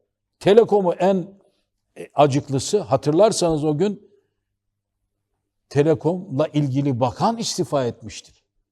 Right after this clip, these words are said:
Yanlış mı konuşuyorum? Yani bu M H P'nin elindeki işler. Şimdi kalkmış ayrı bir M H P, milleti deli yerine koymuşlar. E, seçim oldu, meclise girdi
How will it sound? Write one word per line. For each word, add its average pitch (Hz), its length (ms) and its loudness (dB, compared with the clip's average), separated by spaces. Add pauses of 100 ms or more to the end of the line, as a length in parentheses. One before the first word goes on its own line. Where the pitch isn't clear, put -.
(140)
Yanlış 185 260 0
mı 214 100 -6
konuşuyorum? 139 600 -2 (400)
Yani 127 380 0
bu 151 240 -4 (240)
M 110 80 -6
H 117 160 -2
P'nin 156 220 0
elindeki 175 520 0
işler. 101 400 -10 (440)
Şimdi 247 340 0
kalkmış 214 600 2
ayrı 240 320 6
bir 208 100 4
M 175 140 -2
H 147 180 0
P, 127 120 0
milleti 196 500 2
deli 196 180 6
yerine 160 360 4
koymuşlar. 131 580 -2 (440)
E, 220 280 8 (160)
seçim 202 420 4
oldu, 165 360 2
meclise 196 460 2
girdi 156 680 2